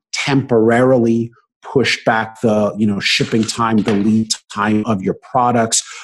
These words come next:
Um, but that's all already slowly starting to be phased out. Amazon is already accepting shipments of non-essential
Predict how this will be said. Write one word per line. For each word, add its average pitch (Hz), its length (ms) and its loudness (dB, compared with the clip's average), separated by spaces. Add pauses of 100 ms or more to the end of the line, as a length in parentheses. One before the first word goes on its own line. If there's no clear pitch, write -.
Um, 113 160 2
but 107 140 -2
that's 135 360 -2
all 147 280 2
already 120 440 2
slowly 117 480 0
starting 104 580 0
to - 120 -6
be 110 200 0
phased 104 420 -2
out. 101 280 0
Amazon 101 380 0
is 98 120 -4
already 98 460 -2
accepting - 880 -4 (160)
shipments 113 460 -2
of - 120 -4
non-essential 196 640 -2